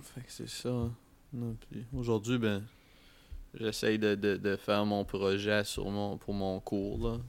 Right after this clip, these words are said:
Il est à remettre demain, fait que, tu sais, j'ai, j'ai, j'ai commencé, là, mais tu sais, je veux dire, j'ai pas de partner cette fois-ci, fait que, tu sais, je vais, euh, je, je vais juste, euh,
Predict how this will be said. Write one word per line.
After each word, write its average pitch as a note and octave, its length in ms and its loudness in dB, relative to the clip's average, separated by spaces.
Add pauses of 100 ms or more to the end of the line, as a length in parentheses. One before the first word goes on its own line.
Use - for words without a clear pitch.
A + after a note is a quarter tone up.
Il G#2 60 -6
est G2+ 100 -2
à G2 100 6
remettre G2 320 0
demain, G2 400 0 (100)
fait G#2 80 -12
que, - 160 -12
tu G2+ 40 -10
sais, - 180 -14
j'ai, G2 220 -12
j'ai, G2 200 -6
j'ai G2 160 -10
commencé, G2 600 -4
là, E3 120 -6
mais B2+ 140 -6
tu - 60 -8
sais, G#2 80 0
je G2 60 -2
veux F#2+ 180 -4
dire, - 140 -8 (1160)
j'ai G#2 140 -2
pas C#3 140 6
de C3+ 60 -2
partner B2 540 8
cette A2 200 2
fois-ci, A#2 840 0
fait A2 180 -8
que, G2+ 460 0 (420)
tu - 100 -4
sais, A2 80 2
je G2 120 -2
vais, G2+ 80 -2
euh, G2 500 2 (2250)
je, A2 180 -10
je G2+ 140 -6
vais G2 120 0
juste, G2+ 380 -4
euh, F#2+ 560 -2